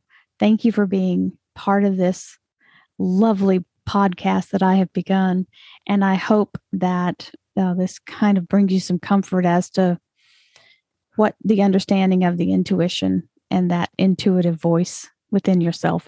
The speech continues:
is. So I will see you next week, my darlings. Have a beautiful week.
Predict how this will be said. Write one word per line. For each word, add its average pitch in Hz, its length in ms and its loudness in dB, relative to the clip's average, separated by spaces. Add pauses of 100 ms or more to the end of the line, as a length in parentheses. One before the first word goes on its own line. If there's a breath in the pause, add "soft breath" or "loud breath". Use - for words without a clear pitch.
is. - 460 -4 (920 loud breath)
So 202 340 0
I 202 80 2
will 190 120 0
see - 180 -2
you 226 100 4
next 220 280 0
week, 220 200 0
my 208 160 2
darlings. 180 560 -2
Have 202 160 -2
a 196 60 2
beautiful 226 580 0
week. 190 360 -2